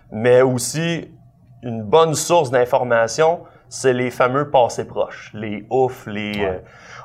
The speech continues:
Speaker 1: ah, il, on a passé proche qu'il arrive quelque chose, mais il s'est rien passé. De retenir ces événements-là, parce que c'est un accident de travail en tant que tel. On a juste été, on a eu la chance qu'il n'y ait pas une blessure, mais l'événement est survenu quand même. Donc, apprenons de ça pour,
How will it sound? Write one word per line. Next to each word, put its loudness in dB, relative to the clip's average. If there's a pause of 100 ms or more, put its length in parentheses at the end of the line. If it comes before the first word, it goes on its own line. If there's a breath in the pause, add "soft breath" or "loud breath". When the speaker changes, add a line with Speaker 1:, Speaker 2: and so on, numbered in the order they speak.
Speaker 1:
ah, 8
il, -4
on 2
a 4
passé 4
proche 4
qu'il 4
arrive 4
quelque 0
chose, 4
mais 4
il -4
s'est 2
rien 2
passé. 2 (400)
De 2
retenir 2
ces -2
événements-là, 4 (960 soft breath)
parce 4
que 4
c'est 0
un 4
accident 0
de -6
travail 4
en 2
tant 0
que -8
tel. 2
On -4
a 2
juste 0 (120)
été, 0
on 4
a 2
eu 2
la 4
chance 2
qu'il -4
n'y -2
ait -10
pas 0
une -4
blessure, -6
mais -8
l'événement 2
est 2
survenu -8
quand 0
même. -6
Donc, -6
apprenons 0
de -4
ça -2
pour, -2